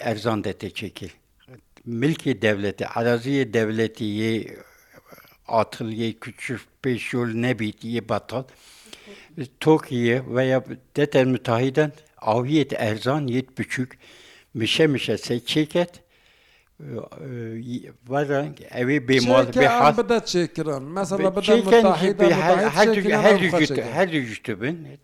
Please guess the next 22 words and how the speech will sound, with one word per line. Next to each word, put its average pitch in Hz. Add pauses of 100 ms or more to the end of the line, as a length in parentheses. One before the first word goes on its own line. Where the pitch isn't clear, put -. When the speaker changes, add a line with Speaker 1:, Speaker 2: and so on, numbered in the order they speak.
Speaker 1:
Çeket 156
de 190
te 139
çekilin 156
bu 147
erzan 139
de 165
te 151
vatandaş 131
xo. 113
Eve 147
yek. 139 (460)
Ya 156
diyeci 123 (540)
evi 160
ku 127 (100)
bu 165
yatırımı 127 (840)
yeki 127
zideter 127
aviyet 147
kilit 170